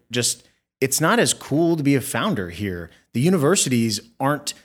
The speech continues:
bringing other founders to the universities to say, "Hey, look, entrepreneurialism is a path."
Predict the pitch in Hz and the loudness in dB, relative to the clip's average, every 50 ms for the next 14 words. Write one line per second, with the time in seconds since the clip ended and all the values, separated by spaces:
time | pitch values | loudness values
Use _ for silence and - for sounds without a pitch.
0 | _ _ _ _ - 127 135 151 160 156 139 131 127 123 123 127 131 143 151 135 | _ _ _ _ -4 0 2 2 4 4 4 2 0 0 0 0 2 2 2 0
1 | 120 - - 127 120 131 151 151 131 123 113 110 107 - - - - 131 120 117 | 0 0 -2 -2 0 0 0 0 0 0 0 0 -2 -4 -4 -4 -4 -2 -2 0
2 | 117 123 123 113 120 120 127 - - 113 110 104 - - - - 117 107 104 113 | 0 0 0 0 0 -2 -2 -2 -4 -4 -4 -4 -4 -2 -2 0 0 0 0 0
3 | 123 120 123 143 135 - - - 117 131 139 135 - 120 113 110 123 175 185 123 | 0 2 2 0 0 -2 -2 -2 -2 -2 -2 -2 -4 -4 -2 0 2 2 2 2
4 | 107 107 101 87 101 104 - 110 113 127 123 113 110 - - - 131 147 - 85 | 2 0 -2 -4 -6 -6 -4 -2 -2 0 0 0 -2 -4 -4 -4 -2 -2 -2 -4
5 | 78 87 - - | -6 -10 -16 -18